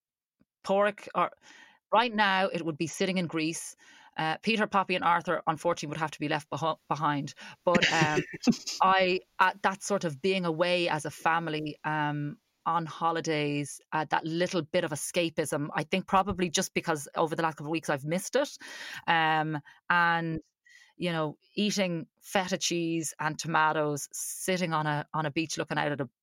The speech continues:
Speaker 1: a, a, the blue ocean, her in the sea, uh, that for me, um, it m-, gives me a sense of calm and happiness when I think about that right now.
Speaker 2: That will happen.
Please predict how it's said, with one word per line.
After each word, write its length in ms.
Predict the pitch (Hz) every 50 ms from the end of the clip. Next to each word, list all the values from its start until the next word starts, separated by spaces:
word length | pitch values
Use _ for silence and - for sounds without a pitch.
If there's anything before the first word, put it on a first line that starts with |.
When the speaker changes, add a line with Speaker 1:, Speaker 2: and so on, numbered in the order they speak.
| -
Speaker 1:
a, 120 | - 160 160 - -
a, 120 | 180 160 - - 202 190
the 80 | - 151
blue 240 | 139 160 170 165 160
ocean, 500 | 147 147 147 - 160 147 147 147 143 - _ _ _ _ _ - -
her 240 | 139 - 175 175 175
in 140 | 165 147 143
the 80 | 139
sea, 420 | - - - 160 151 151 147 143 - -
uh, 60 | - - - _ _ _ _ -
that 180 | 165 165 - _ _
for 220 | _ - - 160 147
me, 400 | 156 156 156 151 147 143 135 - - - - - - - - _
um, 640 | - 147 139 139 139 135 135 131 135 135 131 131 123 - _ _ _ _ _ _ - - - _ _ _ _ _ _ _ -
it 100 | - - -
m-, 300 | 131 - - 151 147 - _
gives 240 | - 180 170 147 -
me 140 | 180 160 143
a 60 | 143
sense 280 | 143 - 175 160 147 -
of 140 | 147 - -
calm 640 | - - - 160 160 156 156 151 147 147 143 147 - _ -
and 520 | 151 147 143 139 139 139 135 131 - - _ _ _
happiness 720 | - - - 165 156 - - 160 147 156 - - - - -
when 100 | - 151
I 100 | 156 147
think 180 | - 160 143 151
about 240 | 143 147 139 135
that 160 | - 156 147 -
right 200 | - 143 143 - -
now. 260 | 143 - 156 139 139 - -
Speaker 2:
That 200 | 202 214 214 220
will 160 | 214 208 196
happen. 540 | 170 185 175 170 - 160 135 131 127 131